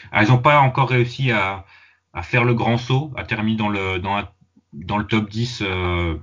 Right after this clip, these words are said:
ou dans, plutôt dans le top huit, puisqu'ils ont fait neuvième leur première saison. Ce sera peut-être pour cette année, puisqu'ils font un départ, euh, en trombe. Et c'est assez impressionnant, puisque comme on l'a dit, donc ils perdent leur, leur meilleur joueur, euh, donc, euh,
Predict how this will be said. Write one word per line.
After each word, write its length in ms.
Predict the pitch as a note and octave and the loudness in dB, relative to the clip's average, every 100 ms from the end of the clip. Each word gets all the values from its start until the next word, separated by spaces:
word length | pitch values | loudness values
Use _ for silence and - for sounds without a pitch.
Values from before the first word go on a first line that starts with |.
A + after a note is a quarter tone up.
| - | 0
ou 60 | |
dans, 120 | G2+ G#2 | 2 2
plutôt 220 | - B2 | 2 4
dans 80 | A2 | 4
le 80 | |
top 180 | - A2 | 2 0
huit, 420 | - A#2+ D#3 - - | 0 0 0 -4 -14
puisqu'ils 260 | G2 - G2+ | -12 -10 -10
ont 40 | |
fait 160 | - G#2 | -4 -2
neuvième 400 | G2+ F#2 A2 G#2 | -2 0 0 0
leur 220 | F2 E2+ | -4 -6
première 280 | - F#2 F2+ | -6 -6 -4
saison. 320 | G2+ A2 C3 - - - _ _ | -2 -2 -4 -10 -20 -20 _ _
Ce 120 | - | -4
sera 180 | - A#2 | 0 2
peut-être 220 | C3+ C3+ | 2 0
pour 100 | - | -4
cette 160 | - A2 | -6 -2
année, 220 | G#2 C3 | 0 -2
puisqu'ils 480 | - A#2+ - G#2+ F#2+ | -4 -10 -4 -6 -6
font 180 | - G2+ | -6 -4
un 140 | F#2 | -4
départ, 480 | F2+ F#2 - G2+ F#2 | -2 -4 -2 -2 0
euh, 240 | E2 E2 E2 | -2 -2 -4
en 160 | F#2+ | -6
trombe. 440 | F2 D#2 C3+ F3 E3+ - - - - - | -6 0 2 2 -2 -10 -20 -20 -20 -6
Et 160 | G2 G#2 | 0 0
c'est 160 | - | 4
assez 180 | A2 - | 2 4
impressionnant, 460 | B2 A#2+ G#2+ A#2+ E3+ | 0 0 -2 -2 -2
puisque 280 | B2+ - | -8 -6
comme 200 | A2+ G#2+ | -2 -2
on 40 | G#2 | 0
l'a 100 | G#2+ | 0
dit, 180 | A2+ B2 | 0 -2
donc 240 | G#2+ F2+ | -4 -8
ils 80 | F2 | -4
perdent 320 | - A2+ G#2 | 2 2 0
leur, 300 | F#2 F#2 F2+ | -4 -2 -2
leur 160 | F2 F2+ | -2 -2
meilleur 260 | F#2+ F#2+ | -4 -4
joueur, 300 | F2+ G#2 G2+ | -4 -2 -2
euh, 280 | F2 E2+ D#2+ | 0 0 -2
donc, 280 | E2 E2 - | -2 -4 -4
euh, 160 | D#2+ | -6